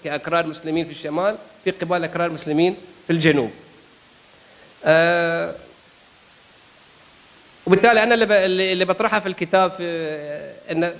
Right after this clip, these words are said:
فكرة الهوية بحد ذاتها تنطوي على شكل من أشكال إنتاج الشرور، بمعنى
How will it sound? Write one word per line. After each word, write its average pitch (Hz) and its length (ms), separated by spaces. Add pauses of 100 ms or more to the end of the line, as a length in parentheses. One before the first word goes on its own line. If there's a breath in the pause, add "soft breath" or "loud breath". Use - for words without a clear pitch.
(100)
فكرة 254 360
الهوية 214 460
بحد 185 400
ذاتها 196 300
تنطوي 185 540
على 160 220
شكل 180 460 (120)
من 160 220
أشكال 180 720 (120)
إنتاج 175 400
الشرور، 151 560
بمعنى 131 400